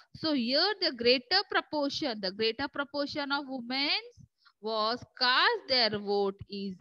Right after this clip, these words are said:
in Jambulgaon. So Jambulgaon, uh,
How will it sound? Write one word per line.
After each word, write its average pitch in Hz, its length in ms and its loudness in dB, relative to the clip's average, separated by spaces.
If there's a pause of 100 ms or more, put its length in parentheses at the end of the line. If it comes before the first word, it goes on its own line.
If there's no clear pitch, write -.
(100)
in 233 420 2 (480)
Jambulgaon. 196 1400 0
So 185 160 -14
Jambulgaon, 262 880 -4 (680)
uh, 202 220 -6